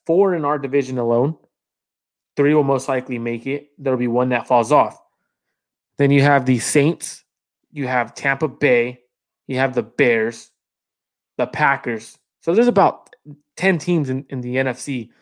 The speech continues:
So the forty-niners cannot afford to fall two and three because then they have a, right away, they have a divisional opponent, the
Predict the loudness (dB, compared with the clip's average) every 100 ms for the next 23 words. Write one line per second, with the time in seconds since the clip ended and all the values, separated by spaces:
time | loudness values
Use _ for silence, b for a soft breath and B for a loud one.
0 | _ _ _ -8 4 6 8 6 4 4
1 | 4 2 0 -4 -14 -12 -12 -10 -10 -8
2 | 0 2 2 0 -4 2 2 2 0 2
3 | 4 2 0 0 -2 -2 -4 -2 -2 -2
4 | -4 -4 -6 -8 _ -12 -10 -10 -14 _
5 | _ _ 0 4 6 8 8 6 4 4
6 | 4 2 2 2 2 -2 -8 -16 -10 -8
7 | -10